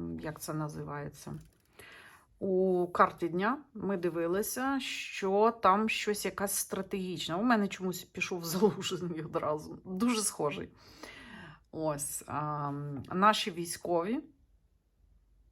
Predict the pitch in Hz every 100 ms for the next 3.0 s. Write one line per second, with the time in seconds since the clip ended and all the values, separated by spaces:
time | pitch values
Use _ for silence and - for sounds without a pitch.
0 | _ _ _ - - - - - - -
1 | 214 240 240 - 147 143 - - - 156
2 | 160 156 185 196 233 302 202 165 147